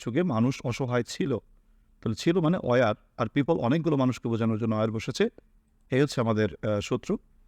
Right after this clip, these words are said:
তাহলে মূল কথা হচ্ছে past indefinite tense আমাদের বুঝতে হবে যে কোনো কাজ অতীতে হয়ে গিয়েছিল কিন্তু তার ফল এখন আর বিদ্যমান নেই।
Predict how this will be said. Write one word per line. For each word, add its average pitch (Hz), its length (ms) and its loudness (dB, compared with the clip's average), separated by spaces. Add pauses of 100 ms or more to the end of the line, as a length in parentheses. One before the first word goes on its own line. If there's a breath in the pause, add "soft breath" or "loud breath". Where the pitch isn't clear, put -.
(280)
তাহলে 139 200 2
মূল 147 200 2
কথা 160 240 -4
হচ্ছে 160 140 -6
past 127 260 -2
indefinite 143 420 0
tense 156 240 -2
আমাদের 135 220 -2
বুঝতে 123 260 -4
হবে 147 240 -2
যে 117 300 -2 (360)
কোনো 151 160 2
কাজ 156 160 0
অতীতে 147 280 -2
হয়ে 135 260 2
গিয়েছিল 139 380 0
কিন্তু 156 180 -2
তার 127 140 0
ফল 127 240 0
এখন 123 180 -2
আর 117 60 -2
বিদ্যমান 113 400 -2
নেই। 139 200 2